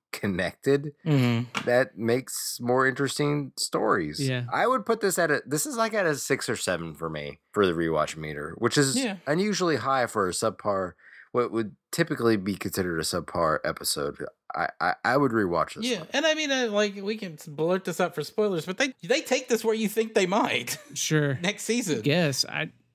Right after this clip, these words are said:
Speaker 3: I don't remember. Yeah, like, I mean, it's not my favorite episode,
Speaker 2: Mm-hmm.
Speaker 3: but I will,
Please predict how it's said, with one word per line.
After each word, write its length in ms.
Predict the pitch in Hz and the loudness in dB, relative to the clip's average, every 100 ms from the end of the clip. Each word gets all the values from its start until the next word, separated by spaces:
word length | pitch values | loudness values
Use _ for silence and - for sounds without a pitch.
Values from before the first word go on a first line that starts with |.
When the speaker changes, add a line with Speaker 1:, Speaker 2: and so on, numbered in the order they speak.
| - | -10
Speaker 3:
I 120 | 143 | -4
don't 220 | 160 156 | -2 -4
remember. 380 | 127 127 131 - | -6 -8 -8 -2
Yeah, 180 | 160 147 | 0 0
like, 220 | 143 - _ - | -2 -8 _ -4
I 80 | 175 | 2
mean, 300 | 196 180 - - - - | 4 2 0 -12 -20 -8
it's 180 | 202 165 | -6 -2
not 200 | 220 180 | 2 2
my 120 | 151 | 2
favorite 360 | 135 151 127 120 | 0 0 -2 -6
episode, 480 | 123 - 120 104 - | -6 -8 -10 -8 0
Speaker 2:
Mm-hmm. 480 | 131 127 110 107 | 2 2 0 -4
Speaker 3:
but 220 | 123 151 143 | 0 0 2
I 160 | 151 | 2
will, 420 | 180 180 170 160 | 2 2 0 -2